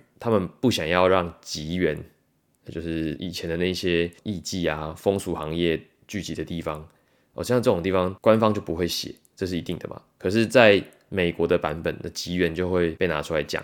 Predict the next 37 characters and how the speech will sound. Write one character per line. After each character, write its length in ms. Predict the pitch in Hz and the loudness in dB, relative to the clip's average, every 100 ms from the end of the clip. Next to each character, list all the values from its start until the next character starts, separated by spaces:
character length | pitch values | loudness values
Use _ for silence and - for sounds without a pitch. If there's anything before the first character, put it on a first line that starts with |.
| - | -4
这 120 | 113 | 0
也 80 | 85 | 2
是 120 | 95 | 2
人 220 | 85 71 | 2 0
性， 200 | 85 87 80 | -4 -8 -8
因 120 | 92 | 0
为 280 | 95 90 85 - | 2 2 0 -8
有 180 | 90 87 | -8 -6
很 140 | 82 | -2
多 140 | 85 | -2
人 80 | 76 | -2
就 100 | 85 | -2
是 60 | 87 | -4
想 120 | 80 | -2
要 80 | 82 | -2
看 240 | - 92 | -2 -6
看 160 | 87 87 | -4 -4
日 100 | 92 | -2
本 160 | 80 76 | -2 -4
的 100 | 73 | -4
风 240 | - 90 | -4 -4
俗 360 | 92 80 78 78 | -4 -6 -6 -6
生 260 | 85 85 | -4 -4
活 160 | 82 69 | -4 -8
嘛， 140 | - - | -10 -6
或 120 | 92 | -2
者 160 | 82 76 | -2 -4
就 180 | - | -6
是 80 | 85 | -10
想 180 | 80 78 | -8 -6
要 120 | 80 | -6
去 280 | - 90 80 | -4 -4 -4
那 80 | 80 | -4
边 160 | 80 | -6
消 280 | 78 85 80 | -4 0 0
费 180 | - 80 | 0 -6
嘛， 140 | - | -6